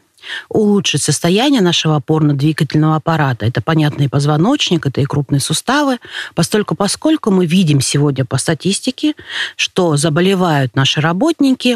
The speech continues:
в большей степени и жалуются на это, именно на состояние здоровья, а, опорно-двигательного аппарата. Присоединиться может абсолютно любой наш работник. Мы чуть позже расскажем, как это делать.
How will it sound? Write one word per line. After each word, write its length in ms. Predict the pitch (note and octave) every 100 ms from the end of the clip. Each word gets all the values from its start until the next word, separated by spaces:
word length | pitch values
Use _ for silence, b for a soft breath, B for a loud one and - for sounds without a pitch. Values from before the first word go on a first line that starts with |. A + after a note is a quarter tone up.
| -
в 40 | F3+
большей 400 | G3 G3 - F#3+
степени 540 | - F#3+ - D#3 C#3+
и 40 |
жалуются 640 | C3 D#3 A#3 A#3+ A3+ - F3
на 240 | F#3 F#3
это, 240 | F3+ E3 D#3+ B B B
именно 320 | - C#4 G#3
на 120 | E3+
состояние 760 | D#3 - E3+ F3 G3 G3+ F3 D#3+
здоровья, 600 | C#3 D3 D3+ D#3 D#3 C#3 -
а, 260 | D3 D3 D3
опорно-двигательного 760 | D3 D#3 D3+ D3 C#3+ D3+ D3+ D3+
аппарата. 500 | D3+ D3+ B2 - - B B B B
Присоединиться 800 | F#3+ - B3 C#4 D4+ - - E3
может 360 | D#3 C3 B2+ -
абсолютно 800 | F3+ - - A#3+ A3+ E3 C#3
любой 320 | C#3 C#3 C#3+ B2+
наш 260 | C#3 -
работник. 640 | F3 F3 C#4+ - C#4+ - - B B -
Мы 160 | F#3+
чуть 180 | - D3
позже 360 | - A#3 A3+ E3
расскажем, 680 | C#3+ - F#3+ G3+ F3 D#3 -
как 260 | D#3+ D#3
это 180 | D#3+ D#3
делать. 380 | D3 B2+ F#2+